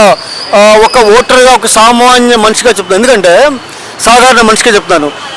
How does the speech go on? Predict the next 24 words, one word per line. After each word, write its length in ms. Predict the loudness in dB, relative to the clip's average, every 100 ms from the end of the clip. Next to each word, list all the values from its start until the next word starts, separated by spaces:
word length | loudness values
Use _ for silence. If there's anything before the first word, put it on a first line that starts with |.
| -12 -6
ఇప్పుడు 260 | -4 0
చంద్రబాబు 440 | 0 2 2 2 2
నాయుడుకి 300 | 2 0 0
డెబ్బై 280 | 0 0
సంవత్సరాల 420 | 0 0 0 2 2
వయసులో 380 | 2 2 0
పద్నాలుగేళ్ళు, 680 | 0 -2 0 0 2 0 0
పదిహేను 320 | 0 0 0
ఏళ్ళు 180 | 2 0
ముఖ్యమంత్రిగా 720 | 0 -2 -2 0 0 0 -2
చేసిన 140 | -2 0
అనుభవం 240 | 2 2
ఉంది. 200 | 2 -2 -8 -14 -12 -6
సంపద 480 | -2 0 0 0 0
సృష్టించగల 600 | 0 0 0 0 0 0
శక్తి 260 | -2 0
ఉంది. 160 | 0 0
కొండల్ని 460 | 0 0 2 2
బండలు 360 | 0 0 2 0
చేసి 440 | 0 0 0 -4 -4 -12 -16 -4
పిండి 280 | -2 0 2
చేసి 160 | 2 2
ఆ 160 | 2
కొండల్ని 760 | 0 0 0 2 2 2 2 0